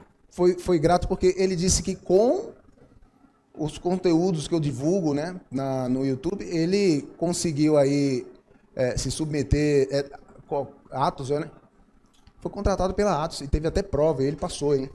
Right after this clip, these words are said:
Parabéns aí ao Pedro, porque ele foi autodidata, né? Esse, esse é o espírito do profissional S A P.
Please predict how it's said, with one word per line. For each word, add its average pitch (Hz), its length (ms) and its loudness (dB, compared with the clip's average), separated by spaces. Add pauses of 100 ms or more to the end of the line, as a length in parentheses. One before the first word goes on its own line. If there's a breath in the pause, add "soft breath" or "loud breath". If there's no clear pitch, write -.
(240)
Parabéns 143 480 0
aí 143 140 4
ao 143 100 2
Pedro, 147 460 -2 (680 soft breath)
porque 147 600 0
ele 135 120 -2
foi 151 180 2
autodidata, 196 680 0
né? 240 160 -8 (200)
Esse, - 300 2
esse 160 220 -2
é - 20 0
o 202 40 -2
espírito 196 380 -4
do 156 380 0
profissional 135 420 -6
S 123 140 -4
A 123 40 -6
P. 107 220 -8